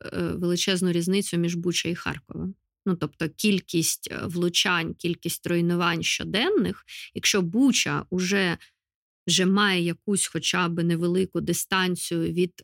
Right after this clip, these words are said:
е, ну, великої кількості, е, трагедій, руйнувань, тобто ми все ще знаємо, що зараз немає безпечного місця, будь-де може бути,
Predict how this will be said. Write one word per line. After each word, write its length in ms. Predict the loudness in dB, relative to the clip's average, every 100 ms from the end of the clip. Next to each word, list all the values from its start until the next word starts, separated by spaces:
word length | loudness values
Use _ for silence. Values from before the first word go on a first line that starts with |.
| _
е, 460 | -2 0 0 0 -2 -4 _ _ _ _ _ _ _
ну, 300 | 2 2 0 -8
великої 600 | 0 2 4 4 4 2
кількості, 840 | 2 0 0 0 -4 -4 -2 -2 -2 -4
е, 600 | -4 -2 -2 -4 -4 -4 -6 -8 -12 _ _ _ _ _ _ _ _ _ _ _ _ -6 -2
трагедій, 480 | 0 2 2 4 2
руйнувань, 640 | 2 2 2 2 2 0 -6
тобто 320 | -8 -4 -4
ми 180 | 0 0
все 240 | 0 0
ще 200 | 0 -2
знаємо, 640 | -4 -2 0 0 -2 -2 -4
що 280 | -8 -8 -8 -10 _ _ _ _ _ _ _ -4
зараз 420 | 0 0 0 0
немає 320 | 2 2 0
безпечного 580 | -2 -6 -6 -6 -6 -2
місця, 400 | 0 0 -2 -6
будь-де 480 | -2 -2 0 0 2
може 340 | 2 2 -2
бути, 480 | -2 -2 -2 -4